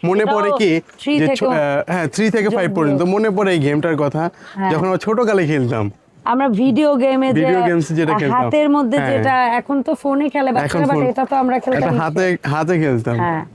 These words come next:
Speaker 2: So, এটা
Speaker 1: এটা
Speaker 2: অনেক
Speaker 1: সেই
Speaker 2: মজার।
Speaker 1: গেমের একটা আর কি।
Speaker 2: আচ্ছা, so
Speaker 1: এটা
Speaker 2: এটার
Speaker 1: কিন্তু
Speaker 2: মধ্যে
Speaker 1: মেয়েরা
Speaker 2: কালার
Speaker 1: ইউজ করতে
Speaker 2: হবে?
Speaker 1: পারবে। হ্যাঁ, কালার
Speaker 2: হ্যাঁ।
Speaker 1: হবে।
Speaker 2: এটাও ক্লাস থ্রি থেকে ফাইভ
Speaker 1: থ্রি, ফাইভ
Speaker 2: পর্যন্ত।
Speaker 1: পর্যন্ত, জি।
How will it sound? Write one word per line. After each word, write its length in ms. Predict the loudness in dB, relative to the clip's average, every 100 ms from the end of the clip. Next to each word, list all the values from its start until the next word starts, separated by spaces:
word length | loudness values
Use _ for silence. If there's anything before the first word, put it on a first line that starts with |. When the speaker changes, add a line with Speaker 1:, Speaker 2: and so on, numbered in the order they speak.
| -20 _ _ -10 -2
Speaker 2:
So, 40 |
এটা 280 | 0 2 0
Speaker 1:
এটা 340 | 0 2 2
Speaker 2:
অনেক 180 | 2 0
Speaker 1:
সেই 260 | 0 2 2
Speaker 2:
মজার। 120 | 2
Speaker 1:
গেমের 320 | 0 0 0
একটা 260 | -2 -4 -4
আর 100 | -4
কি। 80 | -4
Speaker 2:
আচ্ছা, 180 | -2 -2
so 40 |
Speaker 1:
এটা 220 | -2 -2
Speaker 2:
এটার 20 | 0
Speaker 1:
কিন্তু 240 | 0 2
Speaker 2:
মধ্যে 100 | 2
Speaker 1:
মেয়েরা 160 | 2 2
Speaker 2:
কালার 100 | 0
Speaker 1:
ইউজ 120 | 0
করতে 100 | 0
Speaker 2:
হবে? 100 | 0
Speaker 1:
পারবে। 180 | 0 0
হ্যাঁ, 160 | -2
কালার 240 | -2 0 0
Speaker 2:
হ্যাঁ। 140 | 0
Speaker 1:
হবে। 100 | -4 -8 -20 -12 -4
Speaker 2:
এটাও 320 | 0 2 0
ক্লাস 280 | 0 0 -2 -2
থ্রি 120 | -2 0
থেকে 260 | -2 -2
ফাইভ 180 | -2 0
Speaker 1:
থ্রি, 180 | 0 0
ফাইভ 120 | 0
Speaker 2:
পর্যন্ত। 380 | 0 2 0 0
Speaker 1:
পর্যন্ত, 160 | 0
জি। 160 | 0